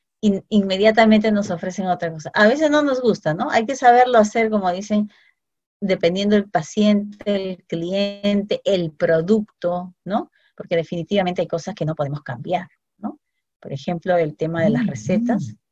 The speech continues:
Speaker 1: nosotros tenemos que respetarlas tal cual, ¿no? Las recetas como vienen. El químico farmacéutico puede ofrecer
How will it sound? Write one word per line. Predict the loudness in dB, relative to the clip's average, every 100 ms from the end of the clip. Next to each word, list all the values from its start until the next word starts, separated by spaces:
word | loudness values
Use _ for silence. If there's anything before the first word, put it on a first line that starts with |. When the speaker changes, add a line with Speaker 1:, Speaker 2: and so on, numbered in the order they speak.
| _
Speaker 1:
nosotros | -16 -10 -8 -6 -8 -10 _ _ _ _
tenemos | -8 -6 -8
que | -8
respetarlas | -10 -8 -8 -4 -2 -2 -6
tal | -12 -14 _
cual, | 0 0 -4
¿no? | -10 -8
Las | -6 -8 -14
recetas | -14 -12 -12 -14 -18
como | -20 -20 _
vienen. | -10 -10 -10 _ _ _ _ _ _ _
El | -12 -8
químico | -2 0 0 0
farmacéutico | 2 4 2 2 -2 -2 -8 -8 -6
puede | -2 0 2
ofrecer | 0 -2 -6 -2 0 0